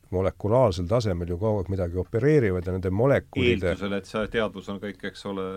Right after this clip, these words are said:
Speaker 2: siin. See,
Speaker 1: No oletame,
Speaker 2: see,
Speaker 1: et
Speaker 2: see on
Speaker 1: isegi,
Speaker 2: nüüd ikkagi,
Speaker 1: oletame
Speaker 2: see on
Speaker 1: isegi, et
Speaker 2: reaalne
Speaker 1: teadvust ei
Speaker 2: eeldus.
Speaker 1: ole.
Speaker 2: Mhm.
Speaker 1: Oletame, et
Speaker 2: Nii.
Speaker 1: me jätame teadvuse välja, et me mõtleme, et me
Speaker 2: Tenneti
Speaker 1: võiks olla
Speaker 2: illusioon.
Speaker 1: Tenneti illusioon või mingid, äh, filosoofilised zombid, et, et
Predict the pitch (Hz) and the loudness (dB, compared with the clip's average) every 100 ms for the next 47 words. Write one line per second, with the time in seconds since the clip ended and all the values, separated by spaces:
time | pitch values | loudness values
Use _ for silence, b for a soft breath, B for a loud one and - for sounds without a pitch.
0 | 98 101 98 - - - 104 73 - - | -8 -10 -12 -14 -16 -10 -10 -10 -14 -20
1 | 95 135 185 202 214 - 139 123 131 139 | -8 -4 0 2 4 4 4 4 6 4
2 | 131 120 190 127 143 135 139 120 117 156 | 4 4 4 4 4 4 4 4 4 8
3 | 170 - 104 127 123 127 107 - - 87 | 10 8 4 4 6 6 4 -2 -10 -6
4 | 87 95 - 117 101 113 123 117 113 123 | 0 0 2 2 4 4 2 2 2 4
5 | 127 98 107 143 175 117 95 107 104 104 | 2 2 0 2 4 4 2 0 0 -2
6 | 101 95 107 104 104 98 113 110 98 87 | 0 4 6 6 6 6 8 8 8 2
7 | - 131 135 120 - 104 107 151 180 120 | -2 2 6 10 10 10 4 6 8 8
8 | 110 107 98 92 - 101 92 98 98 127 | 6 2 0 -2 -2 -2 0 0 0 0
9 | 123 90 90 - 156 170 107 92 92 B | 0 -2 -4 0 2 4 2 2 -2 B
10 | B B - - | B B -14 -8